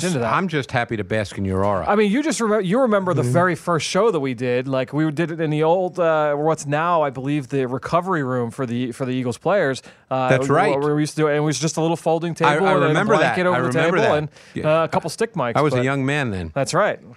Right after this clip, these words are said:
Speaker 2: I was, uh, a little bit younger.
Speaker 1: <laughs>
Speaker 2: Uh, all right. Well, let's, let's get into what we saw, uh, from the, this week's game, 'cause obviously a big win for the Eagles going into the bye week.
Speaker 1: Yes.
Speaker 2: Eagles now, uh, un-, undefeated going into the bye under Doug Peterson, uh, four and oh now, uh, with him as head coach. But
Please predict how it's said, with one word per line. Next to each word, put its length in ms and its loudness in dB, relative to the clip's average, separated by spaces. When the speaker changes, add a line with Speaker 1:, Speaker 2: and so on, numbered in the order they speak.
Speaker 2:
I 100 -4
was, 220 -2
uh, 20 0
a 160 0
little 140 -2
bit 140 0
younger. 360 -4
Speaker 1:
<laughs> 400 -2
Speaker 2:
Uh, 20 -12
all 400 2
right. 160 0
Well, 140 0
let's, 200 -2
let's 200 0
get 140 0
into 200 0
what 120 2
we 80 -6
saw, 260 2
uh, 380 2
from 200 -4
the, 60 0
this 220 -2
week's 180 -2
game, 260 0
'cause 140 0
obviously 280 0
a 60 0
big 220 0
win 180 0
for 120 -6
the 100 -2
Eagles 240 0
going 200 0
into 120 -4
the 80 -2
bye 240 0
week. 200 -4
Speaker 1:
Yes. 120 4
Speaker 2:
Eagles 160 -2
now, 180 0
uh, 460 2
un-, 220 0
undefeated 600 0
going 240 0
into 220 0
the 100 -2
bye 320 0
under 240 -4
Doug 240 -2
Peterson, 500 -4
uh, 200 0
four 280 0
and 80 -2
oh 140 0
now, 280 -4
uh, 160 0
with 140 -4
him 120 -2
as 120 -4
head 180 -2
coach. 340 0
But 160 -2